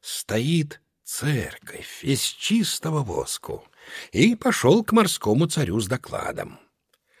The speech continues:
"Спасибо тебе, Иван-царевич. Каких слуг у меня ни было, никто не сумел так угодить, как ты. Будь же зато моим наследником,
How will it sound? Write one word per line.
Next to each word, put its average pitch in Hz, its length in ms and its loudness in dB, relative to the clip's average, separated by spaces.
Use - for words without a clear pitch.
"Спасибо 160 920 2
тебе, 147 480 -2
Иван-царевич. - 1300 -2
Каких 120 580 0
слуг 143 460 0
у 139 40 6
меня 110 300 6
ни 101 240 4
было, 151 460 4
никто 160 500 6
не 170 140 8
сумел 196 440 6
так - 280 2
угодить, 107 500 2
как - 240 0
ты. - 380 -8
Будь 127 480 0
же 110 220 4
зато 139 400 4
моим 147 320 6
наследником, 110 1080 0